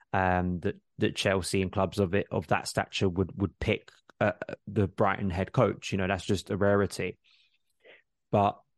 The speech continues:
you know, I'm just, I'm really happy for him. And, and, you know, I, I said this in one of my recent shows that you can still think that Potter's not the right man,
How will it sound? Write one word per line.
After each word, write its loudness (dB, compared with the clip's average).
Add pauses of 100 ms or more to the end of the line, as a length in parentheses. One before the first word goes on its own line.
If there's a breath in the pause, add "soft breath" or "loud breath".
you 4
know, 6
I'm 4
just, 0
I'm 4
really 6
happy 2
for -2
him. 0
And, -6
and, 0
you 2
know, 4 (180)
I, 0 (100)
I 2
said 2
this 0
in 4
one 4
of 2
my 2 (280)
recent -2
shows 4
that 4 (1300 loud breath)
you 0
can 4
still 6
think 2
that -6
Potter's 2
not 0
the 0
right 0
man, -2